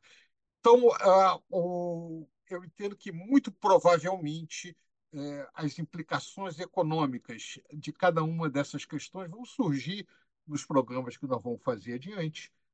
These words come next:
É, no nosso pedaço aqui, né, a questão do Equador,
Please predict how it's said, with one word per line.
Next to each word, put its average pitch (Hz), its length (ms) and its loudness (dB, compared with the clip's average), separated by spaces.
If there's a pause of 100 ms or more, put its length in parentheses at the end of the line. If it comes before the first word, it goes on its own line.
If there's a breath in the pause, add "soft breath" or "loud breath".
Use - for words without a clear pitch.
(180)
É, 131 300 2 (280)
no 135 220 0
nosso 143 400 0 (100)
pedaço - 540 -4
aqui, 147 340 -8
né, 113 200 -4 (260 soft breath)
a 127 80 -12
questão 143 500 -4
do 123 100 0
Equador, 120 840 2